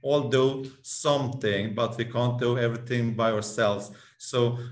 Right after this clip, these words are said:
therefore, I'm so thankful for having you here as well, Christina, Mauricio. And, uh, it's a, it's a blessing, I would like to say, because we met on the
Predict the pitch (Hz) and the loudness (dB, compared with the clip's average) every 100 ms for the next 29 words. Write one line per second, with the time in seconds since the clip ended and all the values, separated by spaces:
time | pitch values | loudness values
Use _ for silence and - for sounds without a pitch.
0 | - 104 127 131 123 135 117 113 - - | -10 0 4 4 4 2 2 0 -4 -6
1 | 139 135 135 135 120 117 120 113 110 - | -2 0 -2 -2 -2 -2 -2 -4 -4 -2
2 | 110 98 107 110 117 107 131 143 107 104 | -2 0 -2 0 -2 0 0 0 2 4
3 | 110 - - 98 95 110 113 110 - 110 | 4 0 -8 -10 -8 -2 -2 -2 -8 -10
4 | 107 - 110 117 139 151 - - - - | -10 -8 -6 -2 -2 -4 -8 -20 -20 -20
5 | _ - 98 104 117 117 123 139 160 156 | _ -10 -6 -4 -4 -4 -2 0 -2 -6
6 | - _ - 98 101 98 98 98 104 101 | -14 _ -10 -4 -2 -2 -2 0 2 2
7 | 104 101 - _ 117 113 - 120 107 104 | 0 -6 -18 _ -8 -6 -4 0 0 0
8 | 131 120 123 104 113 127 - 147 - 123 | -4 -2 -2 2 4 4 2 -4 -2 2
9 | 120 120 113 - 123 113 110 110 - - | 2 0 -4 -6 2 2 2 -4 -6 0
10 | 113 123 123 120 117 123 123 127 123 117 | 2 2 0 0 0 2 2 2 0 2
11 | 139 147 - 120 113 107 104 110 107 107 | 0 0 -8 -4 -2 0 2 4 6 2
12 | 107 | -2